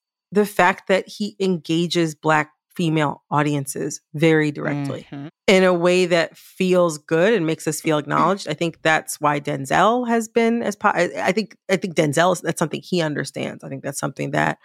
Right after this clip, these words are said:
Speaker 1: John Boyega understands
Speaker 2: Oh,
Speaker 1: that on a very deep level.
Speaker 2: absolutely, absolutely.
Speaker 1: I, I would say I really need y'all to get in some romantic comedies, like, but I know that's not fully in your control, but, like, can you please? But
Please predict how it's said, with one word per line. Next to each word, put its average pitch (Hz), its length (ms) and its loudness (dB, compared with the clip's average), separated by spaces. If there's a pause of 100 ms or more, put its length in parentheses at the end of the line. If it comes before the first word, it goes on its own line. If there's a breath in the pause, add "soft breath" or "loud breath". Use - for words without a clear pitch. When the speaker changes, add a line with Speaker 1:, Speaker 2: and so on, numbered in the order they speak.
(320 loud breath)
Speaker 1:
John 180 200 6
Boyega 160 520 4
understands 160 580 2
Speaker 2:
Oh, 143 40 2
Speaker 1:
that 147 180 0
on 139 140 -6
a 139 80 -6
very 147 400 -2
deep 147 120 -2 (140)
level. 139 240 -4
Speaker 2:
absolutely, 123 340 -4
absolutely. 123 680 -16 (180)
Speaker 1:
I, - 180 4
I - 300 0
would 151 200 2
say 165 380 2 (180)
I 156 60 0
really 170 300 2 (180)
need 165 260 -2
y'all 151 240 -2
to 151 60 -4
get 143 160 -8
in 151 80 -8
some 143 140 -6
romantic 139 340 -6
comedies, 143 420 -6
like, - 260 -8
but 151 80 2
I 180 60 4
know 208 120 6
that's 208 200 2
not 185 220 2 (140)
fully 196 220 2
in 208 80 0
your 220 140 0
control, 214 340 0
but, 175 140 -6
like, 143 200 -2
can 143 160 -10
you 139 80 -8
please? 151 380 -4
But 156 260 -2